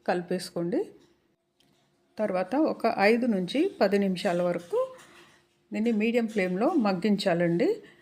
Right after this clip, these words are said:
వాటర్ అంతా రిలీజ్ అవుతుంది ఈ చికెన్లో నుండి. మనము పెరుగు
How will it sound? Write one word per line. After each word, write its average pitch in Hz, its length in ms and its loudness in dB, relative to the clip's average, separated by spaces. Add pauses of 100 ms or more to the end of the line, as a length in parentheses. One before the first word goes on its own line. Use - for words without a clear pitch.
(680)
వాటర్ 208 320 2
అంతా 196 200 -2
రిలీజ్ 190 400 -2
అవుతుంది 175 420 0 (400)
ఈ - 60 -12 (960)
చికెన్లో 190 400 -2 (100)
నుండి. 170 240 0 (1300)
మనము 185 260 -4 (300)
పెరుగు 214 260 2